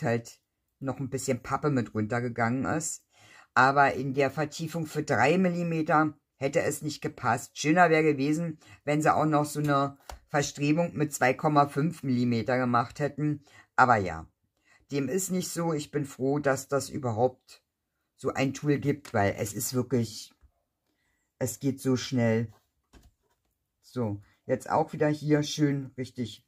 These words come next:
randrücken. Dann wieder dieses Tool nehmen. Ich hoffe, ich bin im Bild. Ja, bin ich. Alles ein bisschen ausrichten und das andere Teil raufdrücken.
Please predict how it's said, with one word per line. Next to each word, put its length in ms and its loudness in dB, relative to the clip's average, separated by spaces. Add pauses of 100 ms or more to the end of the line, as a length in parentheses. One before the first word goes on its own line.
randrücken. 960 2 (640)
Dann 340 2
wieder 320 -2
dieses 440 -10
Tool 280 2
nehmen. 480 2 (160)
Ich 160 -14
hoffe, 240 -2
ich 160 -10
bin 160 -6
im 160 -6
Bild. 300 -4
Ja, 140 -2
bin 200 -6
ich. 380 -8 (1000)
Alles 320 -2
ein 100 -4
bisschen 360 -6
ausrichten 1080 -4 (600)
und 160 -2
das 160 -2
andere 420 -4
Teil 580 0 (1300)
raufdrücken. 1040 -2